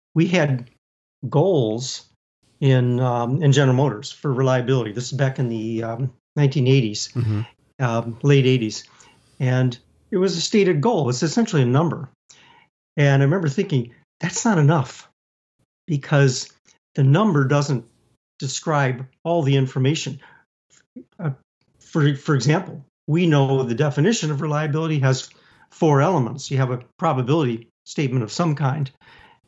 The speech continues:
Speaker 1: and, but you also have the intended life, you have the time element, you have the conditions of use, and all of that's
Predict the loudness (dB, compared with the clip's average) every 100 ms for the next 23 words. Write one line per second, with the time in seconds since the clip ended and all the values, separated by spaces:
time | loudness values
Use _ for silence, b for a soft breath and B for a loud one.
0 | _ 0 0 -2 B -6 0 2 2 2
1 | 0 0 -2 -6 -4 -2 -2 0 2 2
2 | 0 -6 -4 -4 -4 -8 -8 -4 -2 0
3 | 0 0 -2 -4 -6 -6 -6 -4 0 0
4 | 2 0 0 2 2 2 -2 -10 B B
5 | B B B _ 2 4 2 -2 B 0
6 | 2 2 0 -2 -8